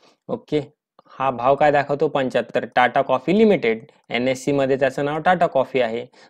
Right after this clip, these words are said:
भाव आहे पंच्याहत्तर रुपयाचा आणि हा जो ग्राफ आहे, हा एका दिवसाचा आहे. लॉकडाऊन किती दिवसापासून सुरू आहे? जवळपास दोन महिन्यापासून. इथे कुठे दोन महिन्याचं दिसतंय का? नाही दिसत आहे. मी एक महिन्यावर क्लिक करतोय. आता मित्रांनो बघा,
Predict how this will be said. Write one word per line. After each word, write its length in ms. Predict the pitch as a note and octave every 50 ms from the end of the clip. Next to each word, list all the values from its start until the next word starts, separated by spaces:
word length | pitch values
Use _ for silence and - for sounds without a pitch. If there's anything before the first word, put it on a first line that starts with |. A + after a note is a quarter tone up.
| _ -
भाव 240 | A#2+ A#2 B2 C3
आहे 200 | C3 C3 C3+ D#3
पंच्याहत्तर 540 | - - F3+ F#3+ F3+ - E3+ C#3+ - - C3+
रुपयाचा 440 | B2 B2 A2+ - A#2+ A2+ - - B2
आणि 200 | A#2+ B2+ C3+ C3+ B2+
हा 280 | - - - D#3 F3
जो 180 | E3+ F3 G3+ G3
ग्राफ 360 | F3 F3 D3+ C#3 C3+ - -
आहे, 260 | D3 D3 D3 F3 G#3+
हा 220 | G3+ E3+ C3+ D3+ D#3
एका 260 | D3 C3 A#2 - A#2
दिवसाचा 460 | A2+ A#2+ A#2 A2+ - A2+ - - A#2
आहे. 160 | A2 - A2+ - _ _ _ _ _ _ - - _ _ _ _ _ -
लॉकडाऊन 420 | C3+ D3 E3 E3+ F#3 G3 G3+ G3
किती 200 | F#3 G#3 F#3 G3+
दिवसापासून 560 | F#3 G#3 G3 - G3+ F#3+ F#3+ F3+ F3+ - F#3+
सुरू 240 | F3+ - - F3+ F3
आहे? 260 | F3 F3+ F#3+ G#3+ E3+
जवळपास 440 | C3+ C3 C#3 C3+ C3 C#3+ C#3+ B2+ C3+
दोन 220 | C3 B2 B2+ B2 B2
महिन्यापासून. 560 | A#2+ A#2+ A#2 A2+ A2 G2+ A#2 G#2 - B2 A#2
इथे 200 | A#2+ A#2 C#3 C#3
कुठे 200 | C#3+ C#3+ C#3 C#3
दोन 200 | C3+ C3+ C3+ C#3
महिन्याचं 420 | C#3 C3+ C#3 C#3 C#3 C3+ - C#3+
दिसतंय 400 | B2+ B2+ B2 - - - C#3+ C3+
का? 160 | B2 C3+ C#3
नाही 240 | C#3 B2+ A#2+ A2+ A#2
दिसत 220 | A#2 A2+ G#2+ - A2
आहे. 140 | G2+ A2+
मी 260 | A2+ B2 C#3 D3+ E3 - - - -
एक 180 | G3 G3+ F#3+
महिन्यावर 400 | F3 D#3+ C3+ B2+ C3 B2+ B2 A2+
क्लिक 260 | - - A#2+ A2 - _ -
करतोय. 280 | A#2 G#2 - - A2 G2+ - _ _ _ _ - - - _
आता 140 | E3+ D#3+ G3+
मित्रांनो 480 | F3+ F3+ F3 - G3 G3 G3 G3+ G#3+
बघा, 360 | G3 F3+ F3+ E3 C3+ C#3 E3